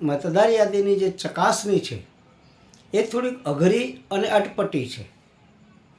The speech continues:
મતદાર માટે પણ એ અઘરી બની ગઈ છે કે તમે બે હજાર બેમાં મતદાન કર્યું હોય, તમે, તમારા મધરે, તમારા ફાધરે એનો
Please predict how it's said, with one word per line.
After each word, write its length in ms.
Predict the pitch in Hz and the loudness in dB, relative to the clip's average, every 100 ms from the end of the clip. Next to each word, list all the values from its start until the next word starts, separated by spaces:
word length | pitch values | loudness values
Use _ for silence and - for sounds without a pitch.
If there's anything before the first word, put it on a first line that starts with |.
| _ _ _ _ | _ _ _ _
મતદાર 480 | 127 156 165 220 277 269 | -2 -2 0 4 6 6
માટે 240 | 269 269 | 2 0
પણ 260 | 262 254 254 - | 0 -2 -2 -2
એ 120 | 226 | 2
અઘરી 320 | 185 208 233 | 4 4 4
બની 200 | 185 156 | 4 2
ગઈ 200 | 127 113 | 0 -4
છે 160 | 101 - - _ _ _ _ _ _ _ _ _ _ _ | -6 -14 -20 _ _ _ _ _ _ _ _ _ _ _
કે 80 | 185 | -6
તમે 300 | - 196 220 | 0 2 2
બે 180 | 175 185 196 | 6 8 8
હજાર 200 | 196 202 185 | 6 4 4
બેમાં 400 | 190 190 185 180 - _ _ _ _ - | 2 2 0 -2 -10 _ _ _ _ -4
મતદાન 500 | 143 160 180 180 170 | -2 -2 0 0 0
કર્યું 320 | 170 165 165 | 0 2 4
હોય, 220 | 151 135 - _ _ | 2 0 -10 _ _
તમે, 280 | 151 156 160 | 0 2 2
તમારા 380 | - 143 147 147 | 0 -2 -2 -2
મધરે, 460 | 135 123 143 143 139 | -2 -2 -2 0 -2
તમારા 440 | 135 135 135 127 127 | -6 -6 -6 -6 -4
ફાધરે 420 | 127 139 135 120 113 - _ _ - _ _ 135 | -2 0 0 -2 -6 -14 _ _ -20 _ _ -4
એનો 240 | 139 | -2